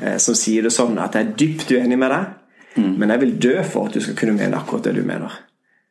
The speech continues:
Speaker 1: Ikke sant? Det,
Speaker 2: Ja.
Speaker 1: det er toleranse. Altså,
Speaker 2: Men, men jeg er
Speaker 1: utgangspunktet.
Speaker 2: litt sånn usikker på hvorfor ikke du vil dø for at jeg skal endre mening.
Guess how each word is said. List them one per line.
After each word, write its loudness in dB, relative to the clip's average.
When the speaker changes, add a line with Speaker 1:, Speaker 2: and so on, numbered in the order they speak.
Speaker 1:
Ikke 2
sant? 0
Det, 2
Speaker 2:
Ja. 2
Speaker 1:
det 4
er 2
toleranse. 0
Altså, 2
Speaker 2:
Men, 2
men 4
jeg 2
er 2
Speaker 1:
utgangspunktet. -2
Speaker 2:
litt 2
sånn 2
usikker 0
på 4
hvorfor 0
ikke -2
du 0
vil 2
dø 4
for -2
at -2
jeg 2
skal 0
endre 0
mening. 4